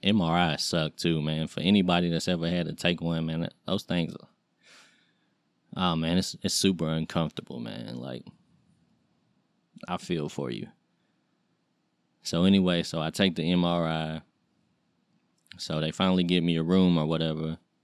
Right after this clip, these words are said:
So I go up in my room. You know, I'm waiting.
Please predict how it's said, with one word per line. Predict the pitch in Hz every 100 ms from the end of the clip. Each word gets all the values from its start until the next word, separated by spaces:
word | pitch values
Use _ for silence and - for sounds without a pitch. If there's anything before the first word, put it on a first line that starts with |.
| _ _ _ _ _ _ _ _ _ _
So | - 80
I | 76
go | 85
up | 92 -
in |
my | 90 87
room. | 87 90 90 90 87 87 87 95 _ _ _ _ _ _ _ _ _ _ _ _ _ _ _ _ _ _ _ _
You | 87
know, | 80 71
I'm | 65 82
waiting. | 78 87 82 87 82